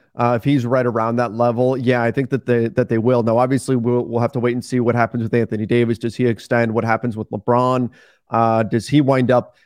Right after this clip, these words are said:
exercising his player option and staying? Does he decline it? Does he leave? Uh, and then that can determine whether or not the Lakers are a cap space team or whether they'd have to use an exception. But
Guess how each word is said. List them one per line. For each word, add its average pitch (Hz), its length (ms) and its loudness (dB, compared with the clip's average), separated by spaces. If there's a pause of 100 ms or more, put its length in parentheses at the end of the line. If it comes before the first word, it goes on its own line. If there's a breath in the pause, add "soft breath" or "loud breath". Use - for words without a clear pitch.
(180)
exercising 131 640 0
his 117 100 0
player 160 320 2
option 156 320 0
and 110 140 0
staying? 180 600 2
Does 120 240 0
he 117 280 0
decline 139 520 0
it? 147 120 0
Does 113 160 0
he 110 100 -2
leave? 151 500 2 (460)
Uh, 107 260 2
and 123 140 2
then 139 140 2
that 135 140 0
can 131 120 -2
determine 120 400 -2
whether 113 200 0
or 113 40 0
not 110 160 -2
the 110 80 -4
Lakers 113 340 -2
are 104 100 -2
a 104 40 -8
cap 110 300 0
space 120 320 -2
team 123 300 0
or 110 60 0
whether 110 240 0
they'd 110 160 0
have 113 140 -2
to 120 100 -6
use 113 200 -2
an 101 80 -4
exception. 110 580 -2
But 107 200 -2